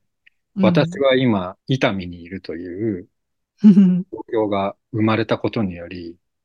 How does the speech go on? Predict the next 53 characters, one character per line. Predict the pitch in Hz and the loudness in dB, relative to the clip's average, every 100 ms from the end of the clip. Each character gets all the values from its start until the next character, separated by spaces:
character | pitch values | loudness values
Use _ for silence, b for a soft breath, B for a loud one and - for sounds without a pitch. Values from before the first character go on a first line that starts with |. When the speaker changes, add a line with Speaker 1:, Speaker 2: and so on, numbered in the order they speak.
| _ _ - | _ _ 0
Speaker 1:
う | |
ん。 | 185 165 196 226 | 2 2 -2 -2
Speaker 2:
な | - | 0
お | |
か | - | -2
つ | - - - - | -4 -6 -10 0
西 | 180 196 | 4 4
暦 | 202 | 4
の | 190 | 4
年 | 185 185 190 190 | 4 6 4 4
末 | 190 | 4
年 | 190 | 2
始 | - | 2
は | 101 | -2
そ | - | 2
れ | 139 | 4
は | 143 | 4
そ | 143 | 4
れ | 143 | 2
で | 135 | 2
忙 | 120 143 127 | 0 -2 -2
し | - | -4
い | 120 | -8
の | 87 | -8
で、 | 87 85 _ _ _ B B _ | -16 -16 _ _ _ B B _
Speaker 1:
う | 202 | 4
ん。 | 196 170 175 233 _ | 4 4 -2 -10 _
Speaker 2:
「あ、 | - 226 - _ _ _ _ _ _ | 2 2 0 _ _ _ _ _ _
サ | - - 233 | -2 4 4
ー | 220 | 6
テ | 254 | 6
ィ | |
ー | |
ム | 226 226 | 8 8
ー | |
ン | 240 | 8
ダ | 226 | 8
イ | 247 | 6
ア | 220 | 6
ロ | 208 | 6
グ | 175 | 6
を | |
や | 151 202 | 6 6
ろ | 220 | 6
う | |
と | - | 4
し | - | 2
た | 226 | 2
ら」 | 214 175 131 | 2 0 -2
み | 117 | -4
た | 120 | -4
い | |
な。 | 104 | -4